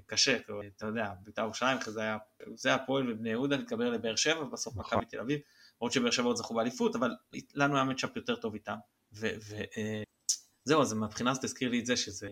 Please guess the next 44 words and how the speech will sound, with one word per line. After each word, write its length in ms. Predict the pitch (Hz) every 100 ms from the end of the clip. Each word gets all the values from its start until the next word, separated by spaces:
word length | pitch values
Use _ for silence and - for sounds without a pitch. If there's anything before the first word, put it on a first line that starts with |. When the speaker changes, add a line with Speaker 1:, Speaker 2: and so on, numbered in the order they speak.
| 101
Speaker 1:
באמת 320 | 107 120 - - -
שמר 340 | - 113 120
על 60 | 117
רמה 260 | 107 113
גבוהה. 400 | 117 - 107 123 151 _ _ _
שוב, 340 | - - 127 - _ _
אז 160 | 117 117
אני 120 | 120
אומר, 200 | 131 120 98
גם 300 | 98 147 208 - 127
אם 200 | 113 110 -
אתם 160 | 113 110
כופרים 420 | 113 - 131 160
בעניין 340 | 131 107 101
הזה, 100 | 104
שזה 280 | 104 - 104
היריבות 360 | 101 107 117 254
הכי 120 | -
חזקות, 480 | - 110 113 120 -
למרות, 120 | 110 - -
שוב, 200 | 113 -
אני 160 | -
לא 80 | 135
חושב, 260 | - 107 -
אני 60 | -
חושב 160 | -
שזה 160 | 110 113
כן, 220 | - 139 139 - _
לכל 320 | 104 - 135
הפחות 380 | 147 - - 127
בממוצע, 520 | 127 110 110 110 127
אם 160 | 120 107
לא 60 | 110
בסדר. 300 | 110 - - _
אז 400 | - 110 - - _ 85 -
אף 220 | 127 143
אחת 280 | 131 131 123
לא 100 | 120
באה 220 | 110 117 110
ועשתה 260 | 101 -
את 60 | 113
זה 80 | 107
בכזאת 880 | 107 - 107 95 - - 123 123 - - -
דומיננטיות, 960 | 113 110 104 104 120 120 110 95 -